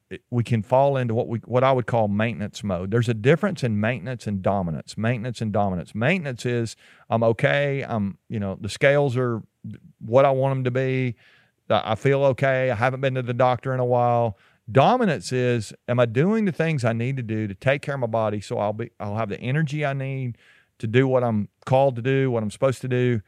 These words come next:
what I need to do? And, and, and if we're not careful, we can fall into this maintenance mode. And I think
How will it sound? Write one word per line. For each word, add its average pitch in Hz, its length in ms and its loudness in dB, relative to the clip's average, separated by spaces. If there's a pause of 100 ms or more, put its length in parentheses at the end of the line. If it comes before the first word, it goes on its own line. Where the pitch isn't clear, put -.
(220)
what 120 160 2
I 101 60 2
need 123 300 0
to 123 40 -6
do? 123 360 0 (540)
And, 123 300 2 (160)
and, 120 460 -2 (200)
and 123 220 -4
if 120 340 -8
we're 180 60 4
not 247 180 2
careful, 180 440 2
we 156 100 2
can 151 200 -2
fall 143 360 4
into 139 140 -2
this 113 180 -4
maintenance 123 500 -4
mode. 113 460 2
And 113 160 -6
I 127 60 -4
think 180 320 -2